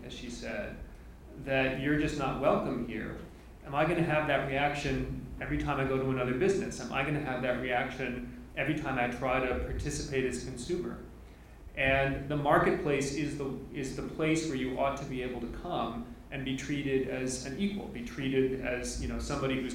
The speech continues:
coming to engage in a commercial transaction. And the idea that discrimination is related to violence, um, it's not just an academic point. Uh, it's about what kind of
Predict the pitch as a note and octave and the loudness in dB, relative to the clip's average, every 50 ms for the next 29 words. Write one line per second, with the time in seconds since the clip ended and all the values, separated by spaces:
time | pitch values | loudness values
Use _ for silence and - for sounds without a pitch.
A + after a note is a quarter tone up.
0 | - - C#3 C3 C3 C3 C3 B2 B2+ A#2+ A#2+ A#2+ A#2+ A#2+ B2+ C3 B2+ B2 B2+ B2+ | -4 -4 -2 0 0 0 0 0 0 0 0 0 0 -2 -4 -4 -4 -2 0 0
1 | C3 C3 B2 A#2+ A#2+ B2 C3 C3 B2+ C3 C3 B2+ A#2+ - A#2+ A#2+ A#2+ A#2+ A#2+ A#2 | 0 0 -2 -4 -6 -6 -6 -4 -4 -4 -4 -6 -6 -6 -6 -4 -4 -2 -2 -2
2 | A#2+ A#2+ - - - - - - - - - - - - - - - - - - | -4 -4 -6 -6 -8 -8 -10 -12 -14 -16 -18 -18 -18 -18 -18 -16 -16 -14 -14 -14
3 | - - - - C#3 C#3 C3+ C3+ C#3 C#3 C#3 C#3 C3+ C#3 - - - - - - | -16 -10 -2 2 4 6 6 6 6 4 2 0 -2 -2 -4 -8 -10 -14 -14 -16
4 | - - - - - - - - - - - - - - D3+ C3+ D#3+ E3 E3 D#3+ | -18 -20 -20 -20 -20 -20 -20 -18 -18 -18 -18 -18 -14 -10 -2 0 0 0 0 -2
5 | - - E3 F3+ G#3 A3 - G3 F#3 F3+ E3 - - C3 C3 C3 C3 - - C3+ | 0 4 6 6 8 8 6 6 6 8 8 8 6 6 4 2 0 -4 -6 -6
6 | - - - F#3+ F#3+ F3 D3+ C#3 C#3+ C#3+ C#3+ - C#3+ C3+ C3 C3 C3 B2+ D3 C3 | -6 -4 -4 -2 0 2 2 2 2 2 0 -2 -2 -2 -2 -2 -2 -4 -4 -4
7 | C3 C3+ C3 B2+ C3 C3 C3+ C3+ C3+ C3 - - C3 A#2+ A#2 A#2 A#2+ A#2+ A#2 A2+ | -2 -2 -2 0 2 2 2 2 0 -2 -2 -4 -4 -2 0 2 2 2 0 0
8 | A2 - - - - - - - - - - - - - - - - - - - | -4 -6 -8 -10 -10 -10 -10 -12 -12 -12 -14 -16 -18 -18 -18 -16 -16 -14 -10 -6
9 | C#3 B2+ B2 B2 B2 B2 B2 B2 - - D#3 C#3+ - E3+ - - E3 F#3 G#3 A3+ | 0 2 2 2 2 0 -2 -6 -8 -8 -8 -6 -4 -2 -2 0 2 2 2 2
10 | - - G3 - - D#3 - - C#3+ C#3 - - C#3 C3+ C3 B2+ A#2+ A#2+ - - | 2 2 0 0 -2 -2 -2 -2 -2 -2 -4 -4 -4 -4 -4 -4 -4 -6 -6 -8
11 | - - - - - B2+ - - - - - - - - - - - - - - | -8 -8 -6 -4 -2 -2 -2 -2 -2 -2 -2 -4 -4 -4 -6 -8 -8 -10 -12 -14
12 | - - - - C#3+ C#3 C3+ C3 C3 B2+ - - - - - - - F3 E3 E3 | -18 -18 -14 -10 -6 -4 -4 -2 -2 -4 -6 -8 -10 -12 -14 -6 -4 -2 0 0
13 | F3+ D#3+ - - - E3 - F#3+ G3 G3+ G3+ G3 - - - D3 C3+ E3+ E3+ - | 0 0 0 -2 0 2 4 4 6 4 4 2 0 -4 -6 -2 0 2 2 2
14 | - - - - - E3+ D#3+ E3 E3 E3 D#3 C3+ C3+ C3 - - | 0 -2 -4 -6 -4 -2 0 2 2 2 2 2 2 0 -2 -4